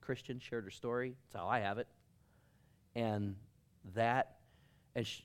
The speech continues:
as she share-, shares her story, she shares it like that. "I know what it's like to be chosen." And she says, "May we all know what it's like to be chosen, 'cause we're all those orphans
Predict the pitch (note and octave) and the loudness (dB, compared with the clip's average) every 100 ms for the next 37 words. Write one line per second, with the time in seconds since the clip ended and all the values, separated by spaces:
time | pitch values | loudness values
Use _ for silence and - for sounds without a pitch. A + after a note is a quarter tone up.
0 | - A2+ - - - D3+ C#3+ - E3+ F3 | 0 0 0 -6 0 2 2 0 0 0
1 | - A2+ - G#2 G2 - A2 B2 A#2+ A#2 | -2 -8 -4 -4 -4 -6 -6 -4 -4 -4
2 | G#2+ G#2+ A#2+ G#2+ - - - - - - | -6 -8 -8 -10 -12 -18 -20 -20 -20 -20
3 | - - _ - - A#2+ C3 C#3 C3 B2+ | -20 -20 _ -20 -4 4 6 6 6 4
4 | C3 A#2 G#2 - A2 A2 - - - - | 2 0 -4 -4 -4 -4 -8 -12 -12 -12
5 | - A2+ G#2+ - - - - _ - _ | -10 -10 -12 -12 -18 -20 -20 _ -20 _
6 | - - - - - _ - F#2+ F2+ G2+ | -20 -20 -20 -20 -20 _ -14 -10 -8 -8
7 | F2+ G#2 A2 G#2 A2+ A2 A2+ A2 G2 F2+ | -6 0 2 2 2 4 4 2 0 -4
8 | E2+ G2+ G2+ - F2 F2+ - - A#2 A2+ | -2 -2 -2 -8 -10 -10 -10 -8 -6 -6
9 | F#2 - - - - - - _ - A#2+ | -8 -16 -20 -20 -20 -20 -20 _ -4 -2
10 | C3 B2 B2+ G#2+ F2+ G2 G2 - D2+ D#2 | 0 2 2 2 -2 -2 -6 -6 -10 -12
11 | - | -16